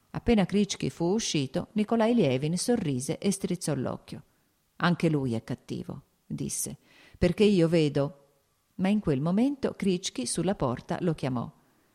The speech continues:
"Che occorre ancora?" Disse Nikolai e uscì nel corridoio verso di lui. Rimasto solo con Maria Nikolaevna,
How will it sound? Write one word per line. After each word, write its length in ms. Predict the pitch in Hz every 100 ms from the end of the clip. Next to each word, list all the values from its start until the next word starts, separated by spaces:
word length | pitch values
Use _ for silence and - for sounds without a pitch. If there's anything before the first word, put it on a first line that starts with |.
| _ _
"Che 160 | 320
occorre 440 | 262 - 165 151 147
ancora?" 540 | 135 - 131 123 92 - _ _
Disse 340 | 147 143 -
Nikolai 580 | 139 139 143 135 131 135
e 140 | - 202
uscì 320 | 214 - 190
nel 160 | 175 143
corridoio 580 | 160 196 160 151 147
verso 340 | 131 127 139 143
di 120 | 135
lui. 300 | 131 127 131 - _ _ _ _ _ _ _
Rimasto 420 | 220 240 302 190
solo 320 | - 175 180
con 140 | - 143
Maria 300 | 135 151 160
Nikolaevna, 800 | 139 147 139 127 123 139 170